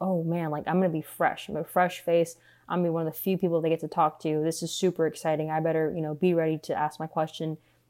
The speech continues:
and, you know, articulate my question very well and make it more personal, right? And not just as I'm reading off a script."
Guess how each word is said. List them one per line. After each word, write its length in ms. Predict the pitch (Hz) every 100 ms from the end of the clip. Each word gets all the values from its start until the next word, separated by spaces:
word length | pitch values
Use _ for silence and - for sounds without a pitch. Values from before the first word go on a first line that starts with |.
| _
and, 320 | 165 160 156
you 80 | 160
know, 60 | 156
articulate 520 | 156 - 180 175 156
my 100 | 151
question 420 | - 170 - 160
very 180 | 160 151
well 420 | 160 160 156 151 - _
and 140 | - 180
make 160 | 175
it 80 | 180
more 140 | 170 165
personal, 480 | - 175 - 151
right? 180 | 151 147
And 80 | 156
not 180 | 156 151
just 200 | 156 - - _
as 160 | 160 160
I'm 80 | 160
reading 180 | 165 160
off 160 | 156
a 60 | 156
script." 420 | - - - -